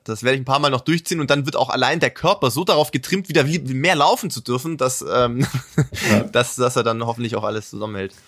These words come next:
Speaker 2: Du hast ja noch eine Anfrage von wegen, ähm, beim Radfahren würde man ja nur, äh, drücken und ziehen.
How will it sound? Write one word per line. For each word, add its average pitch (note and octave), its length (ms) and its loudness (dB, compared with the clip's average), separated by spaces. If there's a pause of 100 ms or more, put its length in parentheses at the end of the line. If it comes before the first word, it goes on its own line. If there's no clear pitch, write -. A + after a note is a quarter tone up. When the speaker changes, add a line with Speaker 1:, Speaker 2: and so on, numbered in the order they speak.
(100)
Speaker 2:
Du C3+ 80 0
hast E3 120 2
ja G3+ 60 2
noch E3+ 120 -2
eine E3 180 0
Anfrage F3 440 0
von D3+ 180 -2
wegen, D#3 340 2
ähm, C3 480 2
beim B2+ 340 2
Radfahren D#3 640 0
würde D#3 180 2
man C#3+ 180 0
ja C3+ 120 2
nur, D3+ 440 2
äh, C3 160 0
drücken D3+ 300 -2
und B2+ 160 0
ziehen. F#3+ 500 2